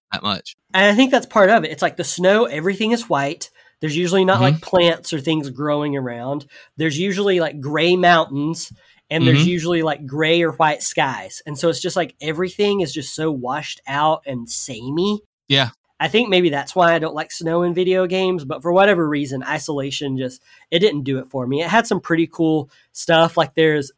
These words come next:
Speaker 2: Bjorn the Behemouse from Dragon Quest
Speaker 1: Mm-hmm.
Speaker 2: five shows up here, uh, except
Speaker 1: That's cool.
Speaker 2: he's smaller, I guess. They call him Baby Bjorn. <laughs>
Speaker 1: Yeah.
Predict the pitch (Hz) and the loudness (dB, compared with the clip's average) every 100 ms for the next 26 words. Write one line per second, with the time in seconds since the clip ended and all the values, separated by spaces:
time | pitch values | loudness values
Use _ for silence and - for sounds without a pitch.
0 | _ 139 135 160 180 185 165 147 - 156 | _ -6 2 6 6 4 2 0 -2 0
1 | 180 214 233 - - _ _ 165 156 151 | 4 4 4 -2 -10 _ _ 0 0 0
2 | 151 156 147 175 247 147 156 170 208 190 | 2 4 4 4 2 0 0 0 2 4
3 | 208 202 214 220 214 214 - _ - 156 | 2 0 2 4 2 0 -20 _ 0 0
4 | 143 175 220 - 123 170 - _ - 180 | 2 0 0 0 -2 -2 -8 _ -10 -6
5 | - 160 151 165 190 202 208 214 226 226 | -6 -2 2 4 4 2 2 4 6 4
6 | 226 165 - 175 151 131 131 143 175 175 | 0 -4 2 2 2 -2 -4 -4 -4 0
7 | 196 226 214 226 - - - - 151 147 | 4 4 6 2 0 -6 -6 0 2 4
8 | 151 151 151 | 4 2 4